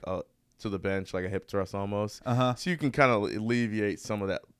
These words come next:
Speaker 1: bump action, and we can get the full, you know, hamstring and everything contracted in
Speaker 2: Okay.
Speaker 1: there.
Speaker 2: All right.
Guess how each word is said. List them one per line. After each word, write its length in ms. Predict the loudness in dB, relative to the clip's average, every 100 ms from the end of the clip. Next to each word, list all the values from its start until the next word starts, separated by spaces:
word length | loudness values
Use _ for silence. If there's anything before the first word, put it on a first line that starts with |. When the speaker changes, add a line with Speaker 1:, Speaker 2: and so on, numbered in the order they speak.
| _
Speaker 1:
bump 280 | -2 -2 -4 2
action, 400 | 4 4 0 0
and 160 | 0
we 100 | 0
can 140 | -2 -2
get 260 | -2 -2 -8 _ _ _ _
the 80 | -10
full, 880 | -10 -2 2 4 4 4 2 -2 -8 _ _ _ _ -10
you 40 |
know, 120 | -8 -8
hamstring 640 | -6 -6 -8 -10 -8 -8
and 100 | -8
everything 320 | -8 -10 -14
contracted 420 | -14 -12 -8 -6
in 40 | -4
Speaker 2:
Okay. 100 | -4
Speaker 1:
there. 200 | -4 -8 -14 -20 _ _ _ _ _ _ _ _ _ -8
Speaker 2:
All 80 | -2
right. 300 | 0 -2